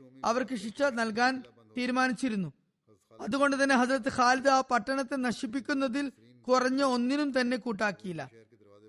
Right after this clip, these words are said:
കിനൻസരിക്കാർ തങ്ങളുടെ സ്വത്തും സമ്പത്തും കുടുംബങ്ങളും എല്ലാം വിധിയുടെ കൈകളിൽ ഏൽപ്പിച്ച് അന്താക്കിയയിലേക്ക് കടന്നു കളഞ്ഞു.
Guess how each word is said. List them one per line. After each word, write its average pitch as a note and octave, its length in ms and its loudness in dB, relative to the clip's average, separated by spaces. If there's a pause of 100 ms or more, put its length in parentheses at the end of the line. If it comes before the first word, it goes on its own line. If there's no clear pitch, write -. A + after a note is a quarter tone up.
(320)
കിനൻസരിക്കാർ C#4 1120 0 (880)
തങ്ങളുടെ C4+ 300 0
സ്വത്തും C4+ 460 0
സമ്പത്തും C4 580 -2
കുടുംബങ്ങളും C4 680 -2
എല്ലാം C4 440 2 (300)
വിധിയുടെ C4+ 380 0
കൈകളിൽ B3 500 0
ഏൽപ്പിച്ച് A#3 520 -2 (560)
അന്താക്കിയയിലേക്ക് B3+ 840 0
കടന്നു A#3 360 -2
കളഞ്ഞു. F3 280 -2